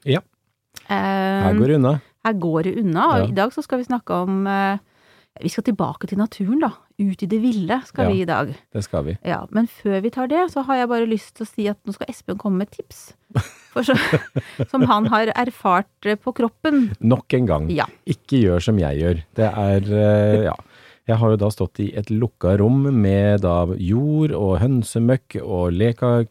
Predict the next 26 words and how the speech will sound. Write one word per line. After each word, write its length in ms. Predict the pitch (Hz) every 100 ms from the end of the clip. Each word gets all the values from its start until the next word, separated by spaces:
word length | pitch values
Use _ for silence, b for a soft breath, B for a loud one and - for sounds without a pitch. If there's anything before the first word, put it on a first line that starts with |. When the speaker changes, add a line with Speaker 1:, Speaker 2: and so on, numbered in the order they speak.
| 95
Speaker 1:
altså 180 | 95 95
knust 460 | - 90 104 -
leka 480 | 92 85 80 135 143
og 220 | - 98
det 100 | 104
ene 160 | 110 82
med 100 | 82
det 120 | 101
andre, 240 | 85 117 160
potta 400 | 151 - - 104
og 40 |
planta. 460 | 127 95 - 117 127 b b b b b b
I 80 |
påska 380 | 131 135 104 131
så 80 | 123
tror 220 | 123 98 85
jeg 160 | 117 143
at 160 | 101 -
jeg 80 | 101
har 120 | 104
fått 220 | - 117 -
planta 460 | 123 90 73 -
og 160 | - 98
potta 300 | - - 87
om, 540 | 76 92 98 98 92 87 - -
eh, 380 | - 78 90